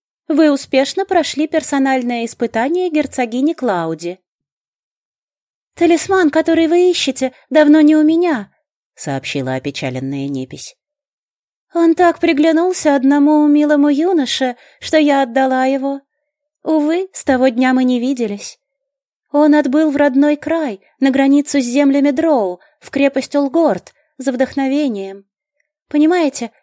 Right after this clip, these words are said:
он менестрель. Зовут его Тальвин». Задание «Талисман забвения, стадия шесть» завершено. Задание «Талисман забвения, стадия семь», Менестрель.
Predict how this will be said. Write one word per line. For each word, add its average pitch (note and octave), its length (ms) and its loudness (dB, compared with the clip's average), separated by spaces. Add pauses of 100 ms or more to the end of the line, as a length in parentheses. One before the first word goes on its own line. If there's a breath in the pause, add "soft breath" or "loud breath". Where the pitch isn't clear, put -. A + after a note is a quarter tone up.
он C#4 200 0
менестрель. C#4+ 760 0 (580)
Зовут C#4+ 380 -2
его C#4+ 220 0
Тальвин». G3+ 640 -4 (1700)
Задание C4+ 760 0 (100)
«Талисман C#4 500 0
забвения, A#3 720 -2
стадия A3 500 0
шесть» - 540 -8
завершено. C#4 800 -2 (840)
Задание C#4 760 0 (360)
«Талисман C#4+ 540 0
забвения, B3+ 840 -2
стадия C#4 560 0
семь», A3+ 420 -6 (340)
Менестрель. A#3 760 -2